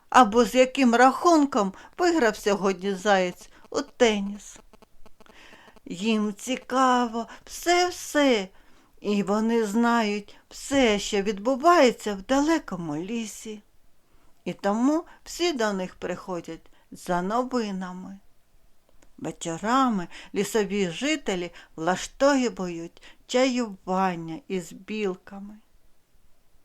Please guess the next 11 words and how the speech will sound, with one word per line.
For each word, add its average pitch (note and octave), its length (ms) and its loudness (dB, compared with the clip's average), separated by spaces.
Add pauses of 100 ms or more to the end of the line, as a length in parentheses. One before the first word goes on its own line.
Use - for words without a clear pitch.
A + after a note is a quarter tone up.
(240)
І G#3+ 120 -4
там F#3+ 420 -2
дізнаються F#3 1040 -2 (280)
всі-всі C#4+ 760 -2
новини, G#3 840 0 (260)
які A3+ 360 -2
відбулися A3+ 760 -2
за E3+ 160 -8
цей E3+ 300 -14
чарівний G3+ 880 -10 (160)
день. G3+ 320 -12